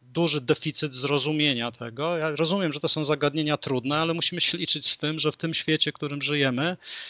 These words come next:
jeżeli chcemy, żeby było łatwo, to, o, znaczy, że nic nie zrozumiemy.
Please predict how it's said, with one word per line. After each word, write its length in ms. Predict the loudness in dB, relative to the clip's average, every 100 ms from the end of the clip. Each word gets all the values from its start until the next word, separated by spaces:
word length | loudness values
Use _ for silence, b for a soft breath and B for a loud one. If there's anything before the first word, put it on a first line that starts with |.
| B -6
jeżeli 420 | 2 4 6 6 2
chcemy, 360 | 2 2 4
żeby 220 | 2 0
było 240 | 2 6 8
łatwo, 600 | 8 6 2 0 0 0 _ -20 -6
to, 420 | 0 2 2 0 -2
o, 300 | 0 0 2
znaczy, 280 | 0 0
że 120 | -2 -4
nic 220 | -4 -4
nie 80 | -2
zrozumiemy. 600 | -2 -2 0 0 -2